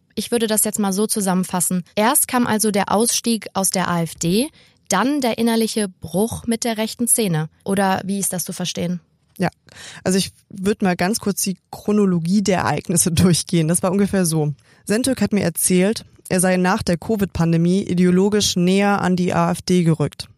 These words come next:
Speaker 2: Ist übrigens über TikTok auf deren Inhalte aufmerksam geworden, weil er selbst viel auf der Plattform unterwegs war. Dann ist er circa zweiundzwanzig der A F D beigetreten. Er hat erzählt, dass er sich dort aufgehoben,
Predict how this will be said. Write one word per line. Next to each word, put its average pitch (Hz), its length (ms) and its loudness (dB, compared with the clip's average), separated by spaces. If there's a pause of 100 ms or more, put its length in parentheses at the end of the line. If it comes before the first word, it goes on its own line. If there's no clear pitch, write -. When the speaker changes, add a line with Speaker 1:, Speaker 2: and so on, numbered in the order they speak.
(120)
Speaker 2:
Ist - 200 0
übrigens 196 360 0
über 175 200 0
TikTok - 440 -2
auf 156 140 -2
deren 156 200 0
Inhalte 160 420 0
aufmerksam 170 520 -2
geworden, 160 520 0
weil 170 100 0
er 180 140 2
selbst 202 320 -2
viel 214 160 2
auf 185 120 -2
der 180 120 0
Plattform 180 400 -2
unterwegs 170 500 2
war. 151 160 0 (400)
Dann 269 380 0
ist 226 160 0
er 208 100 0
circa 208 300 0
zweiundzwanzig 190 880 0
der - 160 -2
A 175 80 2
F 185 100 -4
D 185 140 0
beigetreten. 160 840 -4 (220)
Er - 120 0
hat 214 100 0
erzählt, 233 460 2 (160)
dass - 160 0
er 214 80 2
sich 208 160 2
dort 196 200 0
aufgehoben, 175 880 0